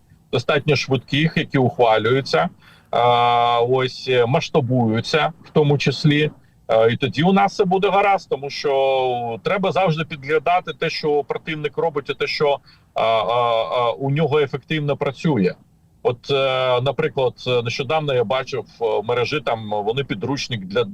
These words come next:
дронів, наприклад, в школах вже вивчають, так? Ну, тобто там діти фактично вчаться, в тому числі на те, щоб, е, і керувати дронами, і в тому числі складати дрони, розуміють, як вони будуються, тому що вони розуміють перспективу.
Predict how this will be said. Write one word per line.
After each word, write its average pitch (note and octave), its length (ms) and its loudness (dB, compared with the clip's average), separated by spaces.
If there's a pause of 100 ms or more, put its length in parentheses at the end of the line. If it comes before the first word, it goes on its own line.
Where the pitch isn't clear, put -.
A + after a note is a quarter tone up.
(100)
дронів, A2+ 600 -2
наприклад, - 420 -6
в - 20 -8
школах G2 440 0
вже F#2+ 160 -2
вивчають, F#2 680 -2
так? B2 240 0 (400)
Ну, C3+ 160 2
тобто B2+ 300 -2
там F3+ 280 2
діти E3+ 360 0
фактично - 500 -6
вчаться, D3 500 -2 (340)
в - 20 -20
тому D3+ 260 2
числі B2 420 -4
на B2 320 2
те, D3 180 0
щоб, B2+ 320 -2
е, A2+ 460 2
і D3 120 -2
керувати B2+ 580 0
дронами, B2+ 640 -2 (320)
і C3 260 -2
в A#2 100 -4
тому D#3+ 240 0
числі B2 280 -6
складати C#3+ 600 0
дрони, C3 520 0
розуміють, D3 580 0
як C#3 140 -6
вони C3+ 180 0
будуються, B2+ 560 0
тому B2+ 220 0
що D3 140 -2
вони B2+ 180 0
розуміють A#2 480 -4
перспективу. D#3 760 -2